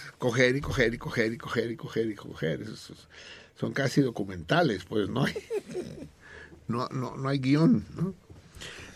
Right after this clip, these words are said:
Pero además yo pensaba que, eh, eh, eh, esta ter-, esta, estos espacios vacíos, este llenar pies y pies de película para que dure un cierto tiempo,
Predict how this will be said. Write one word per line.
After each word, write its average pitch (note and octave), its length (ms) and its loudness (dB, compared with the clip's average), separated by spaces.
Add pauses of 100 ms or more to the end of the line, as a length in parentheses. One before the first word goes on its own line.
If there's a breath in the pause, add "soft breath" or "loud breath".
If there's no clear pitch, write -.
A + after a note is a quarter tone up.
Pero D3 160 12
además F3 360 10
yo G3 120 8
pensaba C#3 480 6
que, - 260 2
eh, E3 240 2
eh, - 200 -8 (120)
eh, D3 200 2 (120)
esta D3 480 0
ter-, C#3 340 6 (140)
esta, C3+ 480 0 (140)
estos C#3 440 -2
espacios A#2+ 600 0
vacíos, G#2 680 0
este A2+ 300 -2
llenar F#2+ 480 -2 (580 loud breath)
pies B2 340 6
y G#2+ 60 2
pies A2+ 380 2
de A2 100 0
película F#2 580 -4
para E2+ 240 -6
que F2 140 -8
dure G2 260 -4
un F#2+ 140 -6
cierto - 380 -4
tiempo, F2+ 520 -6